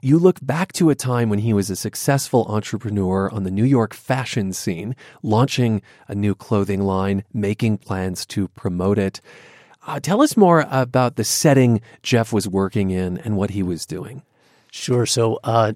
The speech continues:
Speaker 2: Jeff Zinn is, uh, a remarkable individual. We've gotten to know him quite well through producing his story.
Speaker 1: These are
Speaker 2: And
Speaker 1: real life cases.
Speaker 2: Yeah, this is a real guy.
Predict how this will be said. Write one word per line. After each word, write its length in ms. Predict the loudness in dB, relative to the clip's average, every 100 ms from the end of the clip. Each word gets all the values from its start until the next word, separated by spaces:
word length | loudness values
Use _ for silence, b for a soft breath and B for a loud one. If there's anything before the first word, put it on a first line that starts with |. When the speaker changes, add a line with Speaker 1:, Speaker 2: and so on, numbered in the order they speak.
| -6
Speaker 2:
Jeff 380 | -8 -4 -4 -2
Zinn 560 | -4 0 -2 -2 -4 -6 -6
is, 540 | -4 -4 -2 -4 -4
uh, 320 | -4 -4 -4
a 140 | -2 -2
remarkable 600 | 0 2 2 2 0 0
individual. 640 | -4 -4 -6 -4 -6 -6
We've 160 | -8 -4
gotten 220 | -4 -4
to 80 | -4
know 140 | -4
him 180 | -4 -4
quite 300 | -4 -2 -2
well 240 | -4 -4
through 260 | -6 -4 -4
producing 520 | -4 -4 -2 -2 -4
his 200 | -6 -2
story. 640 | -2 0 -2 -2 -4 -4 0
Speaker 1:
These 180 | 2
are 60 | 2
Speaker 2:
And 100 | 4
Speaker 1:
real 160 | 4 4
life 360 | 4 2 -2
cases. 280 | -2 -2 2
Speaker 2:
Yeah, 120 | 4
this 180 | 6 4
is 60 | 4
a 40 |
real 180 | 4 2
guy. 300 | -2 -6